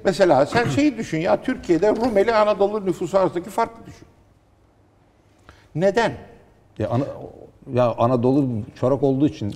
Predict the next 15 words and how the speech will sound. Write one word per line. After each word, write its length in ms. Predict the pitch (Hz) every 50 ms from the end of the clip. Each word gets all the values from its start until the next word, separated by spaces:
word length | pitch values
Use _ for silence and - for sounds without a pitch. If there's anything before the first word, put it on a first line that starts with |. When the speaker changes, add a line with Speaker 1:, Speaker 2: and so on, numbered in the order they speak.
| -
Speaker 1:
Hayır. 340 | - 123 127 170 233 269 269
Speaker 2:
Ne? 320 | 196 - - - - 95 87 82 -
Speaker 1:
Sen 120 | - 147 151
şeyi 220 | 147 - 165 165
okudun 320 | 160 156 180 202 294 311 285
mu? 220 | 226 - 110 - -
Une 140 | 160 143 135
part 220 | - 160 143 143
sur 200 | - - 151 143
l'Orient. 420 | 123 127 123 117 123 120 107 92 87 - - -
Speaker 2:
No. 100 | 110 104 95 - - -
Speaker 1:
By, 280 | - 113 104 104 104 107 104 - - - - - _ _ _ _ - - _ - -
şey, 240 | - - 120 95 90 - - - - - -
Cihat 260 | - 131 120 120 - -
Çof. 160 | - -